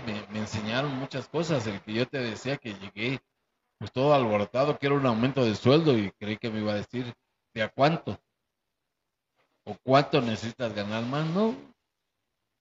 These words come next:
Muy sereno, muy tranquilo, "¿Qué piensas hacer más para ganar más?".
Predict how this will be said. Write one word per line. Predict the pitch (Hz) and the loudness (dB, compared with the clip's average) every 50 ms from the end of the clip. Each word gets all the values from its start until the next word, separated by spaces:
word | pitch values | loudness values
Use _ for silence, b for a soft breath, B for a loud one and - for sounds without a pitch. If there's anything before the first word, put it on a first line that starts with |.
| _ | _
Muy | - 113 135 147 | -4 -2 -2 -2
sereno, | 143 - 135 120 113 117 120 127 127 | 0 2 0 2 2 2 2 0 0
muy | 120 117 117 120 | -2 0 -2 -2
tranquilo, | - - 113 110 101 - 110 117 120 117 113 - - _ _ _ | -4 -4 -6 -6 -6 -6 -4 -2 0 0 0 -2 -4 _ _ _
"¿Qué | - 117 117 - _ _ | -4 -4 -4 -4 _ _
piensas | 127 123 120 117 110 120 110 98 | -4 -4 -2 -2 -2 -4 -4 -2
hacer | 95 98 98 - 113 113 | -6 -8 -8 -6 -6 -6
más | 113 117 123 143 165 160 | -4 -4 -2 -2 -4 -4
para | - - 104 98 95 95 | -4 -8 -10 -8 -8 -8
ganar | 95 95 98 101 101 101 | -10 -10 -8 -6 -6 -6
más?". | 101 104 104 104 | -6 -8 -10 -12